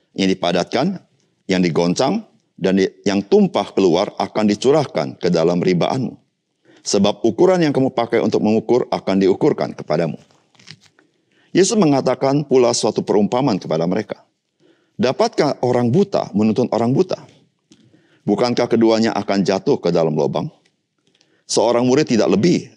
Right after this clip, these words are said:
daripada gurunya. Tetapi barang siapa yang telah tamat pelajarannya akan sama dengan gurunya. Mengapakah engkau melihat selumbar di dalam mata saudaramu, sedangkan balok di dalam matamu sendiri tidak engkau ketahui?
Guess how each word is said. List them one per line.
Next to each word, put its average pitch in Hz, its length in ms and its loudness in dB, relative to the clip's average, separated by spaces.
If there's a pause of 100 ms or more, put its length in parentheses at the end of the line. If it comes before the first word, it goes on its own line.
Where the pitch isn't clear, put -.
(140)
daripada 87 400 0
gurunya. 104 400 0 (640)
Tetapi 95 320 -2
barang 165 240 2
siapa 143 240 -2
yang 123 160 -2
telah 104 160 -2
tamat 147 320 -2
pelajarannya 80 640 -2
akan 85 300 -4
sama 135 260 -2
dengan 82 240 -2
gurunya. 71 400 -6 (1120)
Mengapakah 131 560 0
engkau 110 240 0
melihat 98 320 0
selumbar 113 720 0
di 85 80 0
dalam 82 240 0
mata 95 320 -2
saudaramu, 82 560 -2 (560)
sedangkan 92 480 -2
balok 85 400 -2
di 85 160 -2
dalam 85 240 0
matamu 87 320 -2
sendiri 90 560 -2
tidak - 240 -4
engkau 78 240 -6
ketahui? - 480 -6